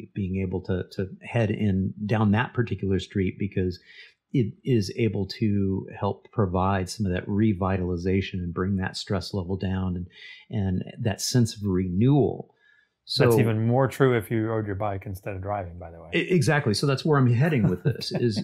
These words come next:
Speaker 1: is that, you know, when we think about our, our park network,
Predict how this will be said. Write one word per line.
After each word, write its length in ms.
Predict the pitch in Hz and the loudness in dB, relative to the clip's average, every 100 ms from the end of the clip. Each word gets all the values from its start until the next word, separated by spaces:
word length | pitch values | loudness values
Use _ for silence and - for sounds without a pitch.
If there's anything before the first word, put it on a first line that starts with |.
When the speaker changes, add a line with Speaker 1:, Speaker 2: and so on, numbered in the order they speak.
| - | -2
Speaker 1:
is 380 | 139 123 104 - | 2 2 2 0
that, 220 | 120 110 - - - | 0 0 -8 -14 -6
you 140 | - 123 | 2 4
know, 280 | 107 101 - - | 4 0 -6 -6
when 480 | 123 113 139 170 185 | -2 2 4 6 8
we 220 | 151 117 | 6 4
think 320 | - 131 127 | 4 4 4
about 360 | 104 104 98 98 | 2 4 2 2
our, 400 | 104 95 90 90 - _ _ _ _ | 2 2 2 0 -4 _ _ _ _
our 180 | - 92 | -6 -6
park 440 | - - 135 135 | -6 -2 0 2
network, 720 | 120 113 104 113 113 107 - | 2 0 0 -2 2 2 0